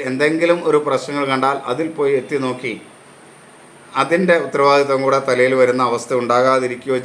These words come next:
ചെയ്യാനായിട്ട് പ്രത്യേകം ശ്രദ്ധിക്കേണ്ട ഒരു ദിവസം കൂടെയാണ്. ഏഹ്, ദൈവാധീനം വളരെ കുറയുന്ന ഒരു ദിവസമാണ്, ഏഹ്, മേടക്കൂറുകാരെ സംബന്ധിച്ചിടത്തോളം.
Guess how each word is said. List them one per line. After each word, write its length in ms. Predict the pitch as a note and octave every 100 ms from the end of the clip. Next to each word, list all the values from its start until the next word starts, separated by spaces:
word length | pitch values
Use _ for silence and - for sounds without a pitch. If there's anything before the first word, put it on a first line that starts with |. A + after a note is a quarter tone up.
| B2
ചെയ്യാനായിട്ട് 640 | A#2+ B2 A#2+ A#2+ B2 F#3 G3+ - - - - -
പ്രത്യേകം 600 | B2+ B2+ D#3+ D#3+ E3+ F3+ F3 - - -
ശ്രദ്ധിക്കേണ്ട 600 | A#2+ G#2+ A2+ B2 B2 B2+ B2+
ഒരു 100 | A#2+ A#2
ദിവസം 300 | A2+ A2+ B2 A#2+
കൂടെയാണ്. 460 | B2 B2 A#2 A#2+ D3+ - - - - - - - - - - -
ഏഹ്, 400 | A2+ A2+ A2+ A2+ A2+ B2
ദൈവാധീനം 560 | B2+ C3+ C#3 C3 C3+ C3
വളരെ 260 | B2 B2+ B2+ B2
കുറയുന്ന 480 | C3+ C#3 D3+ E3 E3+ E3
ഒരു 100 | B2+ B2
ദിവസമാണ്, 580 | A#2 A2+ B2+ A#2+ A#2 A#2 A2 - - - - - - -
ഏഹ്, 140 | C#3+ A2+
മേടക്കൂറുകാരെ 640 | A2+ A#2 A#2+ B2+ B2+ B2+ B2+
സംബന്ധിച്ചിടത്തോളം. 800 | B2 A2+ A#2+ A#2 B2+ B2 C3+ C#3+